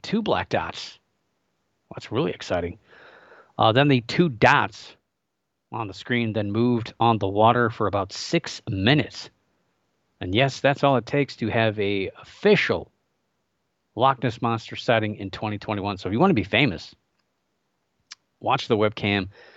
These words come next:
take some screen caps or video of, uh, Loch Ness with the little black dots, and, and you're famous.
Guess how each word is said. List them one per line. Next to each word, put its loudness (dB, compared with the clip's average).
take 0
some -6
screen -2
caps -2
or -8
video 0
of, -2
uh, 0
Loch 2
Ness 0
with -4
the -4
little 0
black 2
dots, 0
and, -6
and -6
you're -4
famous. 0